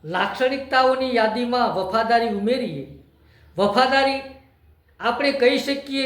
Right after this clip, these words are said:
કે માનવ જરૂરિયાત છે, કારણ કે વિકાસ એ માનવ જરૂરિયાત છે.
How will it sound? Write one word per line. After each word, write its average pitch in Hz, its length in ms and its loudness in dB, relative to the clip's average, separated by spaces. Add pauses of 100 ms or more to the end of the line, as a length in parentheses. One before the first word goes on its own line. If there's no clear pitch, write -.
(120)
કે 262 160 -2 (720)
માનવ 220 420 2 (100)
જરૂરિયાત 208 560 -2
છે, - 120 -20 (1200)
કારણ 247 300 2
કે 285 120 -2 (180)
વિકાસ 277 420 0
એ 247 140 0
માનવ 226 360 -2
જરૂરિયાત 151 560 -4
છે. - 140 -18